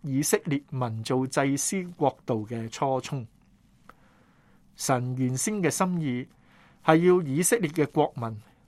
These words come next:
都成為祭司嘅國度，而且所有嘅支派都要成為祭司。後嚟呢，以色列人喺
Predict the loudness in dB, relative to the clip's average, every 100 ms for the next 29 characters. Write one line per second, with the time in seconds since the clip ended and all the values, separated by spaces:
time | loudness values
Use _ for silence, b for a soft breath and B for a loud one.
0 | 2 4 4 0 -2 -4 -4 -2 0 0
1 | 2 2 2 -2 -4 -4 -8 -8 -14 -20
2 | _ _ b b b b _ -6 -6 -6
3 | -6 -8 b b b -4 0 4 6 6
4 | 4 2 2 0 0 0 -4 -10 _ 4
5 | 4 6 2 0 -8 -6 -2 -2 0 -2
6 | -4 _ _ _ _ -20 _ _ _ _
7 | _ _ b b b b b b 6 6
8 | 6 2 0 B B -2 0 2 0 0
9 | -2 -2 0 0